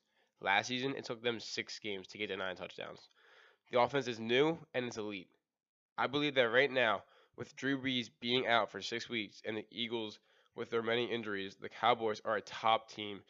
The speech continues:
in the N F C. The Seahawks and the Rams are also top teams in the N F C.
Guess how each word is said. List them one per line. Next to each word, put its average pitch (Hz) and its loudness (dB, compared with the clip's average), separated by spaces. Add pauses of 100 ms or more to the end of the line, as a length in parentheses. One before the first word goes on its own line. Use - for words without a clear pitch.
(300)
in 113 -2
the 104 0
N 95 -2
F 90 -6
C. 90 -8 (380)
The 113 -8
Seahawks 131 2
and 120 -4
the 117 0
Rams 104 0
are - -10
also 95 -4 (400)
top 85 -8
teams 85 -10
in 73 -8
the 71 -8
N 76 -8
F - -12
C. - -8